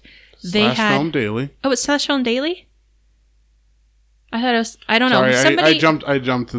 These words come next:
Speaker 2: You're talking about the, the, the discussion they had with the director?
Speaker 1: Yes.
Speaker 2: Sorry to jump on your toes.
Speaker 1: Well. Uh,
Speaker 2: Hop,
Speaker 1: wh-
Speaker 2: hop, hop.
Speaker 1: Okay. <laughs> So, but who did it then?
Speaker 2: It was Slash, you're right. It was Slash Filmcast in this case.
Speaker 1: Okay, so the Slash Filmcast podcast had a episode,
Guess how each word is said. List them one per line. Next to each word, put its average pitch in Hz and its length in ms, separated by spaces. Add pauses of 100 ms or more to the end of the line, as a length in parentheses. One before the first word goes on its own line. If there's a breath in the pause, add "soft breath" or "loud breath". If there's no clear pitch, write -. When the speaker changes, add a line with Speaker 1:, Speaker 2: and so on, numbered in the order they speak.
Speaker 2:
You're 139 200
talking 131 260
about 117 240
the, 127 80
the, 113 140
the 107 240
discussion 120 420
they 117 100
had 113 160
with 107 120
the 107 60
director? 113 460
Speaker 1:
Yes. 180 440 (240)
Speaker 2:
Sorry 104 260
to 117 80
jump 147 240
on 156 100
your 170 80
toes. 170 420 (420)
Speaker 1:
Well. 220 300 (1700)
Uh, 226 60
Speaker 2:
Hop, 160 300
Speaker 1:
wh- - 40
Speaker 2:
hop, 165 340
hop. 170 300 (420 soft breath)
Speaker 1:
Okay. 285 400 (140)
<laughs> - 140
So, 240 200
but 214 180
who 226 140
did 214 180
it - 120
then? - 200 (720)
Speaker 2:
It 165 100
was 160 180
Slash, 135 260
you're 139 160
right. 131 160
It 117 80
was 117 120
Slash 120 220
Filmcast 113 380
in 104 60
this 98 100
case. - 120
Speaker 1:
Okay, 214 160
so - 140
the 214 80
Slash 254 360
Filmcast 214 680
podcast 190 800
had 196 600
a 196 280
episode, 190 600